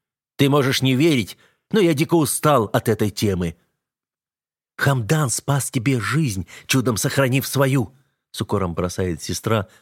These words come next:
ткнув пальцем в мою грудь. "Ты дышишь, потому что этот парень заслонил тебя собой,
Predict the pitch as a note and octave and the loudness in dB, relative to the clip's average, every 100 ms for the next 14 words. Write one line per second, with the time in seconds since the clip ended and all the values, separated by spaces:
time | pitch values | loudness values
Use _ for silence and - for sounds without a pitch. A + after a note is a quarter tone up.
0 | _ - A#2 F#2+ - F2+ - F2 F2+ E2+ | _ -8 -6 -4 -2 -4 -4 -8 -6 -6
1 | D#2+ E2+ E2 - _ _ _ _ _ _ | -6 -10 -12 -18 _ _ _ _ _ _
2 | - F3 A#2 G3 F#3 - - - - - | 0 2 2 0 0 0 -2 -8 -14 -2
3 | C#3+ F#3+ G3 A3 - G#3+ A3 D#3 - - | 2 2 2 -2 -2 0 0 -2 -4 0
4 | G#3 G3 E3+ A2+ - A#2 F3 - F#3+ A3 | 2 2 2 -2 -6 -2 0 2 2 2
5 | G3+ - D#3 C3+ C#3 C3+ C#3+ | 0 0 0 0 0 2 2